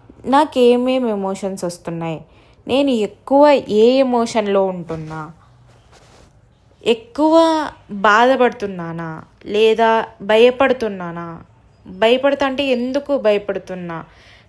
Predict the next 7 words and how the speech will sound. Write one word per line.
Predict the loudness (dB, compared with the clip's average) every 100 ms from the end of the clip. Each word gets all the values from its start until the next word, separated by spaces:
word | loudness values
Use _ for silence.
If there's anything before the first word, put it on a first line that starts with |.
| -4
ఎందుకు | -2 0 -4 -2
కోపపడు-, | -4 -2 -2 -2 -4 -8 -10
కోపం | -6 -2 -2 -2
వస్తాంది? | -6 -6 -6 -6 -8 -8 -10 -16 _ _ _ -6
Just | -4 -2
అబ్జర్వ్ | 0 0 -2 0 2 2 0
చేయండి. | -2 -2 -6 -10